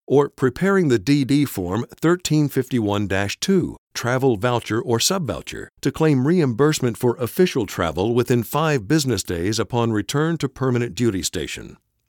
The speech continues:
The traveler's signature on the form indicates the claim is accurate, statements are true and complete, and the traveler is aware of the liability for filing a false claim.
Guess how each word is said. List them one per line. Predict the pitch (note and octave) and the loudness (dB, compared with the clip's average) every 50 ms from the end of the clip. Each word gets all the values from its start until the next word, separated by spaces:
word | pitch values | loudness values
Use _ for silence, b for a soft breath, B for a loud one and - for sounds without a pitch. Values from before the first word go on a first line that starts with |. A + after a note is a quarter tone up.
| _ _ - | _ _ -6
The | G#2 G2 | -6 -4
traveler's | - - C#3 C#3 D3 C3+ C3+ B2+ A2+ - | -2 0 0 2 2 2 2 2 0 0
signature | - - E3+ E3 D3 C3 A2 G2 - - B2 C#3 | 0 0 -2 0 0 -2 -2 -2 -2 -2 0 0
on | B2 G#2+ | 0 0
the | G2 F#2+ | -2 -2
form | F2+ - - D#3 C3+ A2+ A2 A2+ A2 - _ | -4 -2 0 0 2 2 2 0 -2 -4 _
indicates | - D3 E3+ F3+ F3 - - - C3 - - | 0 2 4 4 4 2 2 2 0 0 0
the | - - B2+ | -2 -4 -6
claim | - - A#2+ A2+ A#2 A#2+ A2+ | -4 -2 0 0 2 2 2
is | G#2+ - - - | 0 -2 -4 -4
accurate, | A2+ A2 G#2+ - - - - - - - - _ _ _ _ | -2 -2 -4 -4 -8 -12 -12 -14 -16 -20 -20 _ _ _ _
statements | - - - - D#3+ D#3+ D#3 - A#2+ B2 A#2 - | -6 -4 0 4 4 4 4 2 0 -2 0 0
are | A#2 A2+ G#2 | 0 0 0
true | - - - - F3+ D#3 A2+ D2 C2+ | -2 -2 0 2 4 4 2 2 -2
and | F2 G#2+ - | -4 -2 0
complete, | - B2 A2+ - F3 F3+ - - - _ _ _ _ _ _ - | -2 -2 -2 -2 -2 -4 -4 -6 -10 _ _ _ _ _ _ -2
and | A#2+ A#2 A2+ | 0 0 0
the | G#2+ | 0
traveler | - - - E3 F3 F#3 F#3 F3+ E3+ | -2 -4 -2 -2 0 0 2 2 2
is | E3 D#3 C3 | 2 2 2
aware | C#3 B2 A#2+ C3+ C3 C3 C#3+ - | 2 2 2 2 2 2 2 0
of | A#2+ A2+ G#2+ | -2 -2 0
the | A#2+ A2+ | 0 0
liability | A2 A#2 A2+ A2+ G#2+ F2+ E2 G2+ D3+ E3+ C#3 F#2+ D#2 F2 G#2 | 2 2 2 2 0 0 0 0 2 2 2 0 0 -2 -2
for | - A#2 G#2 | -2 -2 -2
filing | - - B2+ B2 A2+ G2+ G2+ F2+ | -2 -2 -2 -2 0 -2 -2 -4
a | E2+ | -4
false | - - G#2+ G2+ F2 - - | -4 -2 -2 0 0 -2 -4
claim. | - - B2+ C#3+ D3 G#2+ B1+ G2 G2+ - | -6 -4 -4 -4 -4 -4 -8 -10 -14 -20